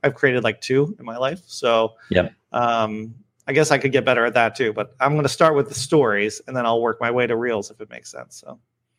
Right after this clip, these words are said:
Speaker 2: Well, and I think we're getting to the point where we can start outsourcing and having other people, you know, help us with some of that stuff.
Speaker 1: Sure,
Speaker 2: So
Speaker 1: yeah.
Speaker 2: we can still focus on YouTube and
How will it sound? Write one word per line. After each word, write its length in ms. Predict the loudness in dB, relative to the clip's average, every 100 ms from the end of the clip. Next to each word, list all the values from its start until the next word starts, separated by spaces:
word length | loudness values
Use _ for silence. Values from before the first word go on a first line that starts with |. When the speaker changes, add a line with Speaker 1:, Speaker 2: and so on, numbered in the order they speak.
| _ _ _ 0
Speaker 2:
Well, 160 | 2 4
and 140 | 4
I 80 | 4
think 180 | 4 4
we're 100 | 4
getting 140 | 4
to 60 | 2
the 80 | 2
point 260 | 0 2
where 120 | 4
we 80 | 4
can 100 | 2
start 220 | 2 2
outsourcing 760 | 2 -2 -2 -2 -2 -6 -8 -16 -12 -4
and 180 | -2 2
having 360 | 2 4 2
other 160 | 0 0
people, 540 | 0 0 0 0 -4 -6
you 100 | -6
know, 80 | -2
help 280 | 0 2 2
us 260 | 0 0
with 180 | -2 0
some 140 | -2
of 60 | 0
that 180 | -2 -2
stuff. 420 | 0 0 0 -8 _ _ _ -10
Speaker 1:
Sure, 220 | 0 2
Speaker 2:
So 80 | 4
Speaker 1:
yeah. 120 | 2
Speaker 2:
we 80 | 2
can 160 | 2
still 240 | 2 2 0
focus 580 | 0 0 2 2 0 2
on 380 | 2 2 0 0
YouTube 540 | -2 0 0 2 0
and 220 | -4 -8